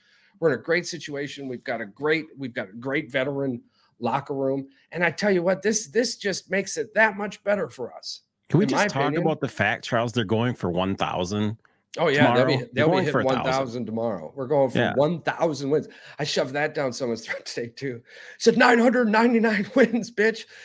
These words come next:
Speaker 1: Yell at me when you've caught up." <laughs> Like, what
Speaker 2: Yeah,
Speaker 1: the
Speaker 2: exactly.
Speaker 1: hell?
Speaker 2: It's
Speaker 1: "Oh,
Speaker 2: not,
Speaker 1: now
Speaker 2: it's
Speaker 1: you're
Speaker 2: not gonna
Speaker 1: talking about
Speaker 2: change.
Speaker 1: the past again." Bro, what are you talking about? "Oh, that's just because, uh,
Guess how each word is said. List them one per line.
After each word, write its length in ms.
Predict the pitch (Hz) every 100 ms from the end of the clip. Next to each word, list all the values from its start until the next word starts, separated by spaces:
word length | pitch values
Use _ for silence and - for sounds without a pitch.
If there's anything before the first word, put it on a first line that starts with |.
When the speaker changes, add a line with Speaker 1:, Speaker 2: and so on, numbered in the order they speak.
| - - _ -
Speaker 1:
Yell 240 | 175 262
at 100 | 247
me 100 | 233
when 180 | 247 240
you've 200 | 247 233
caught 280 | - 226 240
up." 300 | 233 202 - -
<laughs> 220 | - -
Like, 680 | - 277 - - - 262 -
what 60 | 220
Speaker 2:
Yeah, 260 | 95 - -
Speaker 1:
the 280 | 262 107 -
Speaker 2:
exactly. 580 | 110 90 90 90 92 80
Speaker 1:
hell? 140 | - - - -
Speaker 2:
It's 160 | 131 -
Speaker 1:
"Oh, 100 | 262
Speaker 2:
not, 140 | 254
Speaker 1:
now 60 | 247
Speaker 2:
it's 100 | 269
Speaker 1:
you're 80 | 254
Speaker 2:
not 80 | 226
gonna 120 | -
Speaker 1:
talking 200 | 277 285
about 160 | 277 277
Speaker 2:
change. 100 | -
Speaker 1:
the 80 | 254
past 480 | 226 262 294 294
again." 240 | 269 233 190
Bro, 160 | 294 277
what 260 | 220 285 277
are 220 | 269 262
you 240 | 277 294
talking 720 | - - 277 311 - 254 214
about? 420 | 143 127 107 90 _ _ _ _ _ _ 220
"Oh, 160 | 196
that's 240 | 196 214 -
just 220 | 220 -
because, 440 | 185 190 180 135
uh, 180 | 165